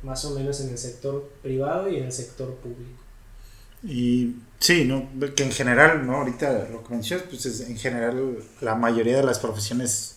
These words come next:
Speaker 2: están en eso, ¿no? Creo que no hay tanta diferencia. Bueno, ahorita lo, lo público, bueno, en, en lo público tal vez sí habría un margen diferente, pero por ahí andan.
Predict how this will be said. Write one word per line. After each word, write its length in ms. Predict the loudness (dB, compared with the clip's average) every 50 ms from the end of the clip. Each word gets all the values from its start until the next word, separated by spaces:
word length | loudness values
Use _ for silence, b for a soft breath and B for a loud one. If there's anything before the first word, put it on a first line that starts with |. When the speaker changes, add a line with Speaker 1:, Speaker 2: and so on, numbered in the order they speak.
| -16 -16
Speaker 2:
están 280 | -14 -6 -4 -2 -2
en 120 | 0 2 2
eso, 260 | 2 2 2 0 0
¿no? 220 | 0 -2 -4 -6 -6
Creo 200 | -8 -10 -8 -2
que 140 | -2 0
no 160 | 0 0 0 0
hay 240 | -2 -4 -6 -8 B B B B B B B B B B B B -20 -6
tanta 360 | 0 2 2 2 2 2 2 2
diferencia. 640 | 2 0 0 0 0 0 0 0 0 -2 -2 -4 -8 -10
Bueno, 240 | -8 -6 -6 -6 -6 -6 -4
ahorita 460 | -2 -2 -2 -2 0 2 2 2 2 0 -2 -6 -10 -10 -6
lo, 340 | -4 -4 -2 -2 -4 -4
lo 140 | -4 -4 -6
público, 760 | -2 0 0 2 2 0 0 -2 -4 -4 -2 -2 -2 -4 -6 -8
bueno, 180 | -6 -4 -2 0
en, 240 | 0 2 0 0 -2
en 120 | -4 -4 -4
lo 160 | -4 -6 -4
público 380 | -6 -4 -4 -4 -2 -2 -4 -2
tal 220 | 0 -2 0 0
vez 140 | 0 -2 0
sí 100 | 0 0
habría 240 | 0 2 2 2 2
un 120 | 2 2
margen 300 | 2 0 0 -4 -6 -6
diferente, 560 | -6 -2 -2 -2 -2 -2 -4 -4 -6 -8 -8 B B B B B B B B B B B B -12
pero 220 | -6 -2 0 0 0 0
por 140 | -2 -2 0
ahí 180 | 2 4 4 4
andan. 340 | 4 4 2 0 -2 -6